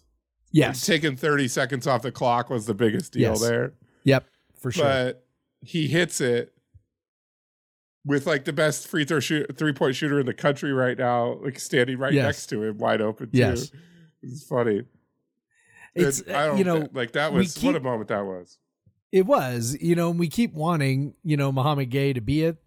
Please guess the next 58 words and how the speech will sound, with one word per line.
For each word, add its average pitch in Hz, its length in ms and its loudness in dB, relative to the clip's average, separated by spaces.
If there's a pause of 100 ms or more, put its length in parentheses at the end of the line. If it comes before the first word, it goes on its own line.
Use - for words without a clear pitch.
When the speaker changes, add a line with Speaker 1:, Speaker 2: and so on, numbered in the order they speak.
(160)
Speaker 1:
three-point 233 520 0
shooter. 226 260 -2
I, 190 60 2
I - 40 -6 (120)
don't 160 80 2
know 143 60 -2
if 131 60 -6
we 131 100 -2
want 131 280 -4
him 92 80 -16
to 90 60 -20
be 92 120 -16
a 92 60 -14
three-point 98 380 -10
shooter, 139 100 -4
but 190 160 2
we, 170 60 0
like, 160 180 0
keep 170 160 -2
hoping 151 480 2
that, 131 240 0 (300)
Speaker 2:
At 139 160 0
least 156 200 0
Speaker 1:
you 143 80 0
know, - 80 2
Speaker 2:
be 156 120 2
Speaker 1:
the 139 80 -2
three-point 151 460 0
shot's 131 380 0
gonna 123 220 -2
come 135 200 0
around, 117 400 -2
right? 104 440 -6
That, 135 160 4
Speaker 2:
Yeah. 101 240 0 (140)
Speaker 1:
you 170 120 0
know, 123 120 0
maybe 139 400 0
at 123 100 -6
least 170 420 0
be 143 140 4
a 117 80 0
threat 120 500 -2 (680)
from 160 180 -2
out 165 240 -2
there. 131 160 -2
But, 151 320 2
you 202 140 0
know, 185 100 2
it's 175 140 0
like 180 160 -2
we 185 80 2
watch 151 300 -2
him 160 120 -2
take 143 240 0
these 127 180 0
mid-range 127 540 0
jumpers, 120 760 0